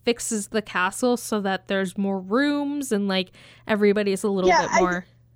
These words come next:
Speaker 2: I do wanna point out, though, before this happens, there's that one scene where it's, like, a dream sequence, I guess? Or maybe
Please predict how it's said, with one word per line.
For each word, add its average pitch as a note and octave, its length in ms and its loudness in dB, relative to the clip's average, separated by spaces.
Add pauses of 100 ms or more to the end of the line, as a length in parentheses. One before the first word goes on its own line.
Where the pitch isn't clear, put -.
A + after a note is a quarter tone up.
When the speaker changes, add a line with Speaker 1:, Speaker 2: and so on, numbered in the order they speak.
(100)
Speaker 2:
I E4 100 4
do G4 240 6
wanna G#4 220 6
point D4 340 2
out, C4 240 2
though, A3+ 140 6
before A#3 400 2
this A3 240 4
happens, G#3+ 560 0
there's A3 260 4
that G#3 200 4
one A3 360 4
scene A3 520 0
where G#3 160 6
it's, F3+ 160 -2
like, A3 140 0
a G#3 100 0
dream G3 680 -4
sequence, E4 680 0
I F#4 180 2
guess? G#4+ 760 0 (800)
Or C4+ 420 6
maybe C#4+ 320 4